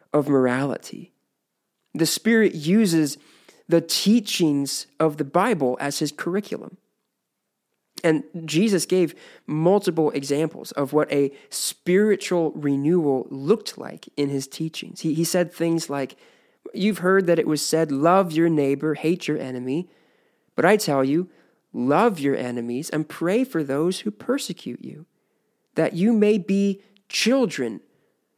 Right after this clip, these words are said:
of your Father in heaven." What does that mean? To be children of your Father in heaven, to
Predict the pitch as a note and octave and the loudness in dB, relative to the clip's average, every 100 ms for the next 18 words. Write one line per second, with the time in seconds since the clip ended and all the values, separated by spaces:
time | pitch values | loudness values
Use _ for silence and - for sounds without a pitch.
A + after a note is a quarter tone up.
0 | _ - B2+ D3 D3 B2+ B2+ C#3 C3 D3+ | _ -10 -2 -2 0 -4 -2 -4 -4 -8
1 | F#2 G3 A#3+ D#3 G3 - B2 - D3+ E3+ | -8 -4 -2 -2 -4 -6 -10 -10 -4 -4
2 | D#3+ - - A#3 G#3+ D#3 B2+ - C#3 - | -4 -2 2 2 2 0 -2 -6 -8 -6
3 | F3 E3+ D3+ G3 F3+ C3 - E3+ | -6 -4 -4 -4 -6 -6 -2 -4